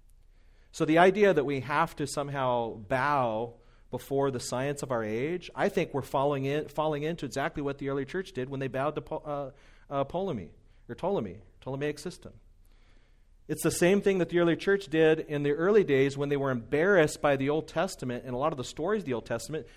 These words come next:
and so they, then they begin to allegorize the Bible. And we have a thousand years of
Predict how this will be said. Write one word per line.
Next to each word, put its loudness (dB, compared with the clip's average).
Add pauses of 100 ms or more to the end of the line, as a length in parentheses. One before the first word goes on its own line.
(100)
and -6
so 0
they, 4
then 0
they 2
begin 0
to 0
allegorize 0
the -8
Bible. -10 (380)
And -2
we 2
have 6
a 6
thousand 2
years 0
of -2